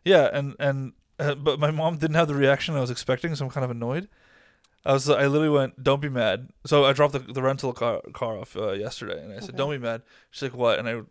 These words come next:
Speaker 1: revealed the tattoo, and she's like, "So, you're twenty-six. What the fuck do I care?" <laughs> And I'm like, "Who are you, and what have you
Speaker 2: It's
Speaker 1: done
Speaker 2: not
Speaker 1: with
Speaker 2: like
Speaker 1: my
Speaker 2: you're
Speaker 1: mother?"
Speaker 2: a young kid getting a
Speaker 1: No.
Speaker 2: tattoo.
Speaker 1: No, it's not. But at the same time,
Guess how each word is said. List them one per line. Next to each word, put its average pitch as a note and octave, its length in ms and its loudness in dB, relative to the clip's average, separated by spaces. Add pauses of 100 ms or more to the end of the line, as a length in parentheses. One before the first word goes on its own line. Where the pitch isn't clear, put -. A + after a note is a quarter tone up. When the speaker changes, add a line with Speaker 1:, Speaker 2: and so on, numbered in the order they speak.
(200)
Speaker 1:
revealed C3 320 -8
the C3 40 -8
tattoo, B2 400 -8
and C3+ 100 -12
she's B2 160 -12
like, A2 320 -10 (1300)
"So, - 440 -12 (1120)
you're B2+ 80 -14
twenty-six. A#2+ 520 -6
What - 60 -12
the - 80 -20
fuck A2 140 -12
do G#2 100 -8
I F2+ 60 -6
care?" G#2+ 280 -8 (160)
<laughs> - 140 -12
And C4+ 80 4
I'm B3 140 4
like, A#3+ 220 6 (760)
"Who D#4+ 180 8
are G3+ 200 6
you, D3 160 6
and C#3 80 2
what C#3+ 60 4
have D3+ 80 4
you D3+ 60 2
Speaker 2:
It's D3 60 0
Speaker 1:
done C#3+ 180 6
Speaker 2:
not D3 100 6
Speaker 1:
with C#3+ 40 4
Speaker 2:
like C3 120 6
Speaker 1:
my B2 40 2
Speaker 2:
you're B2 100 2
Speaker 1:
mother?" C#3 180 6
Speaker 2:
a B2 40 4
young C#4+ 280 0
kid C#4 260 -4
getting C#4 220 -8
a A#3+ 40 -4
Speaker 1:
No. A3+ 60 -10
Speaker 2:
tattoo. B3+ 880 -2
Speaker 1:
No, A3+ 160 4
it's A3 160 2
not. G3+ 300 4
But E3 80 -2
at E3 80 -4
the D3+ 60 -8
same F3 180 2
time, D#3 300 0